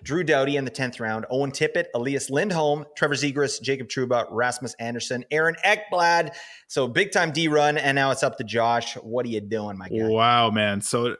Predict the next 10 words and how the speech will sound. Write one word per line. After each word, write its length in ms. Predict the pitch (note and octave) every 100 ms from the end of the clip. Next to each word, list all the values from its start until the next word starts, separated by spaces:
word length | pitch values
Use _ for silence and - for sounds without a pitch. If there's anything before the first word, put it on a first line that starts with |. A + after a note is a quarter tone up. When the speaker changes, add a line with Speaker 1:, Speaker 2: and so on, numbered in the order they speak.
| -
Speaker 2:
this 260 | A#2 E3
is 140 | G#3+ C#3+
hard. 540 | C3 E3 E3+ A#2+ -
Um, 520 | A#2+ A#2+ A2+ A2 G#2+ G#2 _ _ _ _
there's 420 | A#2+ C3+ A#2+ - _ _ _ _
a 100 | B2
lot 300 | A2+ A#2+ D3
of 100 | F3
defensemen. 840 | C#3+ - C3+ D3 - C#3+ C3+ C3+ B2 _ _ _ _ _ _ _ _ _ _ _ _ _ _ -
Oh 560 | D#3 E3+ E3 D#3+ B2